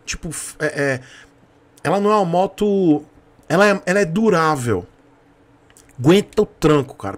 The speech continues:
Pensa numa moto que aguenta porrada, é, é a Falcon. Mas eu não tenho recomendado, tá? Mas é uma boa opção aí pra quem achar um, uma, ainda mais essa quatrocentos i, que é injetada.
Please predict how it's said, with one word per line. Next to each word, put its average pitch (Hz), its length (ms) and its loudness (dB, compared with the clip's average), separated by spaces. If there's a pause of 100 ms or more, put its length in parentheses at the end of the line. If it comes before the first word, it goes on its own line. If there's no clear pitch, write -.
Pensa 359 360 -2
numa 330 180 0
moto 233 240 2
que 214 100 -10
aguenta 185 320 0
porrada, 139 760 -4
é, - 40 -4
é 196 40 0
a 208 80 0
Falcon. 113 480 -8 (760)
Mas 247 100 0
eu 285 80 2
não 302 160 0
tenho 269 220 0
recomendado, 226 760 0
tá? 175 320 -2
Mas 294 180 -8
é 302 60 -4
uma 311 100 0
boa 302 200 0
opção 196 420 0
aí 180 140 2
pra 202 160 -6
quem 220 140 -4
achar 196 280 -4
um, 214 220 -2
uma, 196 680 -4
ainda 180 220 0
mais 208 220 0
essa 196 180 0
quatrocentos 156 800 -4
i, 185 120 -2
que 147 120 -2
é 135 60 2
injetada. 135 640 0